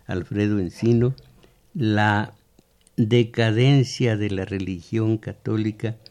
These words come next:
se notó", ah, este, diciembre, "porque se vio que fue muy baja en relación a años anteriores. Con,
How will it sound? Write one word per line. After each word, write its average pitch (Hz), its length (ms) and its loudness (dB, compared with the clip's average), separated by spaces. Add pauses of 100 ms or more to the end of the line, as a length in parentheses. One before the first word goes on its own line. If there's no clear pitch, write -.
(280)
se - 220 0
notó", 104 540 0 (140)
ah, 131 240 6
este, 113 480 0 (300)
diciembre, 120 960 2 (480)
"porque 113 340 0
se 117 200 2
vio 120 380 0 (460)
que 113 140 -4
fue 120 180 0
muy 123 280 4
baja 113 360 0
en 117 100 2
relación 95 600 -2
a 95 60 -4
años 101 360 -2
anteriores. 101 800 -2 (760)
Con, 117 400 4